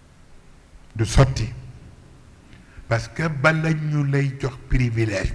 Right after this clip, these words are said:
bi, xam ndax sa wér du wér na. Waaw. Moo tax di tey rekk, te def defu pas-pas rekk.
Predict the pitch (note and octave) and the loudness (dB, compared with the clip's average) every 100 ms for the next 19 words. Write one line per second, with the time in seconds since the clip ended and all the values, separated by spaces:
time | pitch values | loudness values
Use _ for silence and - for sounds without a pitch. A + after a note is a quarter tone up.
0 | - - - - - - - G#2+ G#2+ G#2+ | -6 -16 -20 -20 -20 -12 -6 -4 -4 -6
1 | - G#2+ F#2+ F#2+ F2+ F2 F#2 G2+ G2 F#2+ | -8 -8 -4 -4 -4 -4 -4 -4 -8 -10
2 | G2+ G2+ - - - - - - - - | -10 -12 -8 -8 -8 -12 -14 -14 -18 -20
3 | - - - - - - - - - - | -20 -20 -20 -20 -20 -20 -20 -20 -20 -20
4 | - - - - - - - - - - | -2 0 0 -2 -12 -14 -12 -10 -10 -10
5 | - - - - - - - - - - | -12 -12 -16 -16 -16 -16 -14 -16 -20 -20
6 | - A2+ B2+ D#3+ C3+ C#3+ - C#3 B2+ A#2 | -10 -2 2 2 2 -2 6 8 10 8
7 | A#2 - - - - - - - - - | 6 0 -14 -16 -20 -20 -20 -20 -20 -20
8 | - - - - - - - - - A#2 | -20 -14 -8 -6 -6 -10 -16 -20 -4 0
9 | A#2+ A2 A2+ A#2 A#2 A#2+ A2+ - A#2 G#2+ | 2 4 4 4 2 2 4 6 6 4
10 | G#2 - - | 0 -2 -8